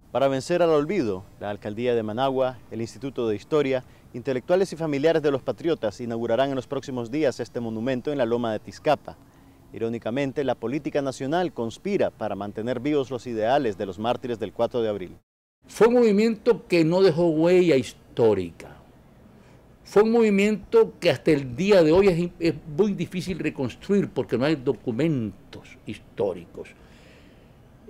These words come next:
Speaker 2: Difícil reconstruir porque todo se basa en la tradición oral, en el recuerdo de la gente que participó o que fue amiga de la gente que participó.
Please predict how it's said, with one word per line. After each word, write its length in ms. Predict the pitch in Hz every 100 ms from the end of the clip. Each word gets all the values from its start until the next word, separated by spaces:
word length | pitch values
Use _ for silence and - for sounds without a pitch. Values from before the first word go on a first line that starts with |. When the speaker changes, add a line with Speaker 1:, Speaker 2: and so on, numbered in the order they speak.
| -
Speaker 2:
Difícil 360 | 143 139 214 214
reconstruir 600 | 185 180 - 180 226 -
porque 960 | 185 151 - - 156 156 151 156 - 139 - - - - - -
todo 280 | 196 247 226
se 120 | 175
basa 240 | 165 185 185
en 100 | 160
la 120 | 143
tradición 540 | 135 131 110 160 151
oral, 600 | 131 117 120 107 82 78 - - - - - - - -
en 120 | 139
el 60 | 135
recuerdo 360 | 123 151 185
de 60 | 175
la 80 | 139
gente 280 | 151 160
que 120 | 127 131
participó 840 | 123 113 127 101 101 - 156 180
o 200 | 180 127
que 140 | 117 101
fue 160 | 151
amiga 300 | 139 160 143
de 80 | 123
la 80 | 110
gente 420 | 107 135 113 120
que 140 | 104
participó. 880 | 101 101 95 - 98 - - - 87